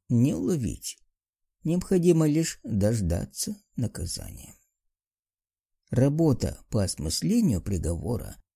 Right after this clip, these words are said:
будет проведена позднее. В ближайший час,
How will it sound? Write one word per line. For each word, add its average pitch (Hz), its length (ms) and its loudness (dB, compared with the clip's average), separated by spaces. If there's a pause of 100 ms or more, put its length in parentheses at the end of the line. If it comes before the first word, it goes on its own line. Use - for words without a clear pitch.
(140)
будет 190 460 2
проведена 120 760 2 (140)
позднее. 73 640 -4 (1300)
В 120 60 -2
ближайший 131 800 2
час, - 420 0